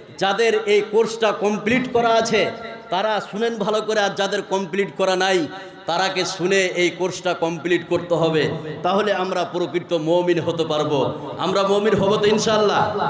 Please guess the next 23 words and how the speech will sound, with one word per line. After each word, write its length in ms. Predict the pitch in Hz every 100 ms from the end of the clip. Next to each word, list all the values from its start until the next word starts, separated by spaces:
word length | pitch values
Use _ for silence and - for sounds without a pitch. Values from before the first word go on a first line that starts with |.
| - 190 - - - - - - - -
কথা 180 | 185
বলুন, 220 | 208 220 196
কারা 180 | 202 226
কারা 180 | 233 226
হবেন 280 | 226 226 233
না? 100 | 190
হাত 200 | 214 226
উঠান 220 | 196 226
তো। 160 | 240 254 - - - - - - 202 269 285 302 302 302 - _ _ 339 381 -
কারা 240 | 175 196
কারা 240 | 214 226 226
হবে 260 | 220 220
না? 120 | 233 214
আচ্ছা, 580 | 156 139 143 180 151 127
হাত 180 | 151 147
নামান, 240 | 131 113
হাত 140 | 135 135
নামান। 260 | 127 110 104 - - -
আচ্ছা, 220 | 170 208
পিছনে 360 | 208 190 240
কি 200 | 233 208
হচ্ছে 260 | 226 214 233
ভাই? 200 | 214 240